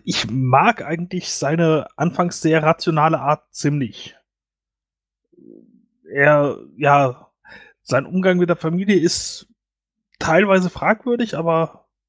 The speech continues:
grundsätzlich finde ich ihn jetzt nicht total abstoßend.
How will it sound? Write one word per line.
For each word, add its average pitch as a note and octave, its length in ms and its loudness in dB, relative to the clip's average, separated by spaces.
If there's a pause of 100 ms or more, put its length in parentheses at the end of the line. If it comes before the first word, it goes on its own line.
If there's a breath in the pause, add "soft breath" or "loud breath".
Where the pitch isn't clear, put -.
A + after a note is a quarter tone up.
(160)
grundsätzlich F#3 640 -2
finde F3 180 0
ich - 100 -10
ihn E3 300 0
jetzt D3+ 320 -4
nicht B2 340 -8
total D3 360 2
abstoßend. - 680 -14